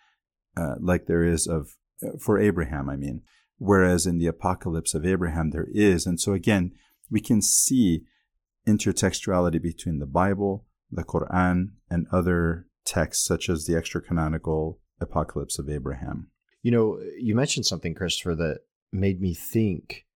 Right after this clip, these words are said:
Speaker 2: So there's this motif of God protecting someone while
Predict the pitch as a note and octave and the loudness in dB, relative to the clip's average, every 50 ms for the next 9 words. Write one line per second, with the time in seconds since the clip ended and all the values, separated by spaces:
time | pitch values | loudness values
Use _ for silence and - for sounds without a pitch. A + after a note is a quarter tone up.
0 | _ _ _ - - - G#2 A2+ G#2 G2 - A2+ G2+ - - - F#2+ F#2 F2+ - | _ _ _ -2 -2 0 2 4 2 2 2 0 0 2 2 2 2 2 2 0
1 | - - - - E3+ C#3 G#2+ G2 G2 F#2+ - - - - - F#2+ F2+ F2 F2 E2+ | -2 -2 2 4 4 4 4 2 0 -2 -6 -14 -10 -4 -2 0 2 4 4 2
2 | E2+ E2+ E2+ - - _ _ _ _ _ - - F#2 F2+ F2+ E2+ - - - - | 2 0 -4 -8 -18 _ _ _ _ _ -2 2 4 4 2 2 -2 -8 -4 -2
3 | - G#2 F#2 - - G2 F#2 F2 D#2+ - - F#2+ F2+ F2 E2+ E2+ E2 E2 D#2 D#2 | 0 0 0 0 0 0 0 2 2 2 2 2 2 2 2 2 2 2 0 -2
4 | D#2 D#2+ E2+ E2 D#2+ D#2 D#2 - | -2 0 0 0 0 0 -2 -6